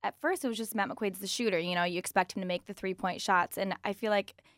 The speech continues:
you know, he's been under the radar with his defensive skills, even though that's all Tom Izzo talks about is how great of a defensive player he is.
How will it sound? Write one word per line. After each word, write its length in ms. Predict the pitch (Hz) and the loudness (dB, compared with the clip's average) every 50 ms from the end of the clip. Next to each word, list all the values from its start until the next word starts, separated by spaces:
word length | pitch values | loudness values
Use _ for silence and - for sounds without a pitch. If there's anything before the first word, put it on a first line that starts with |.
| _ _ - | _ _ -4
you 80 | 208 | -2
know, 80 | 196 185 | 0 0
he's 200 | 190 220 208 196 | 0 -2 -4 0
been 160 | - 202 196 | 2 2 2
under 220 | - - 208 202 | 2 2 0 0
the 100 | 202 202 | 0 0
radar 300 | 190 185 185 208 285 294 | 2 4 4 4 4 4
with 160 | 247 196 190 - | 4 4 4 2
his 140 | 196 185 | 0 0
defensive 440 | - 208 190 - 196 196 202 - 202 | 0 -4 0 2 2 2 2 -2 -4
skills, 360 | 190 - _ 226 226 233 220 | -6 -4 _ 0 0 0 0
even 180 | 233 214 214 202 | 0 -2 -4 4
though 160 | - 220 220 | 6 6 8
that's 180 | 220 208 208 - | 8 6 6 6
all 120 | 214 208 | 4 4
Tom 240 | 208 - 220 208 208 | 4 4 2 2 2
Izzo 180 | 214 202 202 185 | 4 2 0 2
talks 320 | - 202 226 254 - - | 4 2 2 2 0 0
about 240 | 214 190 175 170 139 | 4 6 6 6 4
is 80 | - | 2
how 140 | - 214 196 | 2 2 2
great 200 | 196 190 196 190 | 2 2 -2 -2
of 80 | 196 185 | 0 -2
a 60 | 190 | -2
defensive 420 | 185 185 - 196 185 185 - - _ | -4 -2 -4 -4 -4 -4 -6 -12 _
player 240 | - 190 190 208 233 | 0 0 2 2 2
he 180 | 226 214 196 175 | 2 2 2 4
is. 240 | 175 175 175 - | 4 2 0 -2